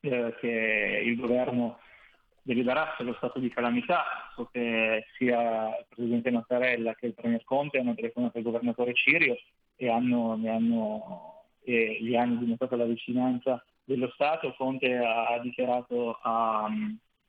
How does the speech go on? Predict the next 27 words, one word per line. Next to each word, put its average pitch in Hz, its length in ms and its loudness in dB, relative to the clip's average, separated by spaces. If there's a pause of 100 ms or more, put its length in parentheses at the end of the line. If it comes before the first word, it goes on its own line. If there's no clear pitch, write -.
(180)
a - 120 2
Cirio 127 320 0
che 117 340 0
avrebbe 117 420 0
deliberato 120 460 0
lo 120 120 0
stato 127 240 0
di, 123 260 0
di, 131 560 0
di 127 80 -2
emergenza, 139 520 0
ma 123 100 -4
quello 123 180 -2
di 123 120 0
cui 131 120 0
abbiamo 120 240 -2
bisogno 127 520 0 (340)
oggi 143 600 0 (240)
come 123 300 0
sindaci, 131 560 0
<laughs> 127 440 -2
come 123 200 -4
sindaci 135 260 0
del 120 80 -2
territorio 123 420 0
che 123 100 -6
abbiamo, 123 440 0